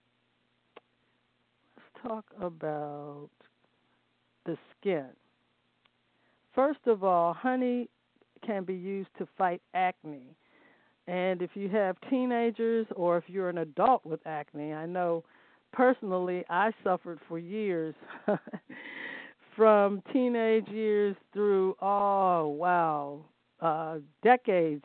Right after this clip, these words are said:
into my adult years with acne. And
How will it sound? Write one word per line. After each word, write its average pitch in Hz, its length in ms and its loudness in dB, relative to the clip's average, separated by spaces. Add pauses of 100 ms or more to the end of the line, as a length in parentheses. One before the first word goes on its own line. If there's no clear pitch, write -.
into 180 280 -8
my 165 240 -2 (180)
adult 160 440 -4 (300)
years 151 400 -6
with 185 160 -4 (100)
acne. 208 520 -4 (1040)
And 208 720 2